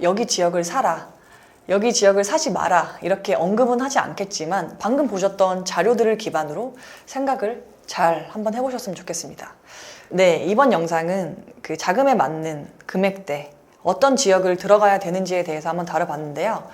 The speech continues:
제가 아까 말씀드린 통계 자료를 좀 기반으로 좋은 투자를 하셨으면 좋겠습니다.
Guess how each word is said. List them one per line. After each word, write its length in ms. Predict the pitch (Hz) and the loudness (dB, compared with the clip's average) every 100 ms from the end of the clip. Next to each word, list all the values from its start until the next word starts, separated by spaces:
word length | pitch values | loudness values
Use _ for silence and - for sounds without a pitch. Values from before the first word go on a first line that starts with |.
| - - - - | -20 -20 -20 -20
제가 240 | - 185 202 | -6 2 2
아까 180 | 247 208 | 4 2
말씀드린 540 | 131 156 190 190 196 | 2 0 -4 -4 -4
통계 240 | 285 339 | -2 -2
자료를 460 | 311 247 214 202 190 | 2 2 2 -2 -4
좀 400 | 180 170 151 147 | -6 -6 -8 -12
기반으로 840 | - 175 196 170 147 160 175 139 - | -6 -2 -2 -4 -6 -8 -8 -10 -16
좋은 260 | - 156 170 | -12 -8 -8
투자를 500 | 175 247 247 160 175 | -6 -4 -4 -4 -10
하셨으면 400 | 190 220 208 190 | -12 -12 -12 -12
좋겠습니다. 580 | 175 - 175 147 - | -12 -14 -14 -14 -16